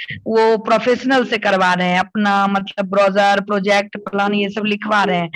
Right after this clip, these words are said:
और इधर leader तैयार कर रहे हैं training करके। ये हमारा second number में most, अ, म-, मतलब most urgent है, important second पर है,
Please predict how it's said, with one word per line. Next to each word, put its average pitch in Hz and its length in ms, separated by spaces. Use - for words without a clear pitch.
और 226 80
इधर 247 220
leader 247 400
तैयार 254 460
कर 247 200
रहे 254 100
हैं 247 120
training 247 460
करके। 202 440
ये 269 140
हमारा 262 360
second 269 440
number 196 400
में 190 140
most, 254 520
अ, - 600
म-, 226 300
मतलब 240 440
most 285 360
urgent 233 540
है, 226 460
important 294 760
second 247 500
पर 170 180
है, 165 260